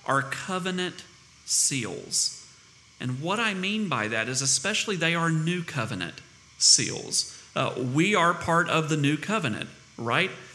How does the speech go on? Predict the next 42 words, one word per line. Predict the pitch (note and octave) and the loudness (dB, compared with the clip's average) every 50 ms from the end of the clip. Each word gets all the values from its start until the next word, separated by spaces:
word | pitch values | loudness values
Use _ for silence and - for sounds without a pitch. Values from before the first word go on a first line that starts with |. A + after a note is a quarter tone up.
| - - - - - - | -20 -20 -20 -20 -12 -4
People | - E3+ F3 E3+ G3 F#3 | 0 0 2 2 0 -2
from | F3+ - F3+ E3 | 0 0 2 2
every | D3+ C3+ C3+ C3+ C3 | 2 4 2 0 0
tribe | C3 - - D3+ D3 D3+ D#3+ E3+ F3 F3+ D#3 | 0 0 0 2 2 2 2 2 0 0 0
and | C#3 B2+ B2+ | -2 -2 -2
tongue | C3 D#3 D#3 D#3 E3 E3 C#3+ | -4 -4 -2 -2 0 0 0
and | B2 A#2+ | 0 0
nation | A#2+ B2 C#3+ E3+ E3 - F#3+ F3 E3+ | 0 0 0 0 0 -2 -2 0 0
who | D#3+ D#3 C#3 | 2 2 2
have | A#2+ A#2 | 0 0
been | A#2+ B2 B2 A#2+ A#2+ | -2 -2 -2 -2 -2
born | A#2 B2 B2+ D3 D#3+ E3+ E3 | -2 -2 0 0 2 2 2
again, | C3+ B2 A2+ B2+ C3 C#3+ E3 F#3 G3+ G3+ G#3+ - - - - - - - - - | 0 0 0 0 2 2 2 0 -2 -2 -4 -8 -12 -18 -20 -20 -20 -6 -2 0
who've | E3+ C#3+ B2+ | 2 2 2
been | C3+ B2 B2 | 0 0 0
transformed | - - - E3 D#3+ E3 - - - - - - D#3+ D3+ D#3+ F3 F#3 F#3+ F3+ | -2 -2 0 2 2 2 4 4 4 2 2 2 0 2 2 2 2 2 2
by | D#3+ D3 C#3 | 2 2 2
the | B2+ - | 2 -2
power | - - D#3 D3+ D#3+ D#3+ D#3+ D3+ | -4 -4 -2 0 0 2 2 2
of | C3+ A#2+ | 0 0
the | B2 A#2+ | -2 -4
gospel, | A2+ C3 C3+ D3+ F3 - - - G#3 F#3 D#3 | -2 -2 -2 0 0 -2 -2 -2 0 0 0
and | C3 C3 | 0 2
we | D#3+ E3+ C#3 | 2 4 2
are | A#2 | 2
part | - - - - E3+ F3+ F3+ | 0 -2 -2 0 2 2 4
of | E3 C#3+ C#3 | 2 2 2
this | C3+ C3 - - - - - - D#3 - | 2 4 2 2 0 -2 -10 -10 -6 -4
worldwide | C#3 A#2+ A#2+ C#3+ E3 F3 F#3+ G3 G3 F3+ D3+ C3+ C#3 C#3+ D3 D#3 E3+ F3+ F3+ E3 - | -2 0 2 4 4 4 4 4 2 0 0 0 2 4 6 6 6 6 4 0 -2
community | - D#3+ C#3+ C3 C3 D3 E3+ F#3+ G3 G3+ G#3+ G#3+ | -2 0 2 2 2 2 2 0 0 -2 -2 0
that | E3+ D#3+ - - | 0 -2 -2 0
we | D3+ D#3 | -2 -2
call | D#3 - - D#3+ D3+ D#3 E3+ F#3+ F#3+ F#3 - - - - - | -4 -4 -6 -2 0 0 0 0 -2 -4 -10 -16 -14 -8 -4
the | F3+ D#3+ D3 | -2 0 2
universal | D3+ E3 E3 C#3 C3 D3 F3 E3+ - G#3+ F3 | 4 2 2 2 2 2 2 2 0 -2 -2
church, | - - G3 G#3 A3 G#3+ - | -2 -2 -2 0 0 0 0
and | - E3 E3+ E3+ | 0 0 0 2
we're | F3 F3+ | 0 0
part | F3 - - F3 F#3 G3 - | -2 -2 -2 0 0 0 0
of | - F3 F3+ F3 E3 | 0 0 0 0 0
this | F3 F#3 F#3 - | 0 0 0 -2
particular | - - F3+ E3 - - - A3+ A#3+ A#3+ - G#3+ F3+ C#3+ B2 A2+ G#2+ C#3 - | -2 -4 -4 -4 -4 -6 -8 -8 -6 -2 0 0 0 0 0 0 -2 -2 -4